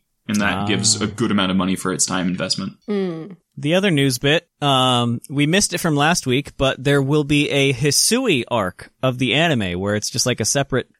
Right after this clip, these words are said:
Speaker 2: kind of thing to its own. So that's gonna be really exciting
Speaker 3: Yeah.
Speaker 2: in my
Speaker 1: That's going
Speaker 2: opinion.
Speaker 1: to be released on YouTube, if I remember correctly.
Speaker 2: That sounds right.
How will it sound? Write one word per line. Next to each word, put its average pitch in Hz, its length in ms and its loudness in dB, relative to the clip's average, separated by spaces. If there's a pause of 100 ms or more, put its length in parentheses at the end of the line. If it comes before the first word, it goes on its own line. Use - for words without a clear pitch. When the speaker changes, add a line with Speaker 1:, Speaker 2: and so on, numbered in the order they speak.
Speaker 2:
kind 139 180 0
of 120 60 -2
thing 143 340 0
to 139 140 2
its 127 180 -2
own. 101 460 0
So 113 240 -2
that's 135 220 0
gonna 135 140 0
be 107 80 -2
really 101 280 -2
exciting 95 360 0
Speaker 3:
Yeah. 175 220 2
Speaker 2:
in 175 120 -6
my 170 160 -8
Speaker 1:
That's 147 220 0
going 165 160 0
Speaker 2:
opinion. - 40 0
Speaker 1:
to 143 60 -4
be 156 80 2
released 139 400 0
on 117 140 0
YouTube, 101 520 0
if 92 160 -6
I 92 40 -2
remember 92 360 -6
correctly. 90 580 -6
Speaker 2:
That - 200 -4
sounds 101 340 -2
right. 76 240 -10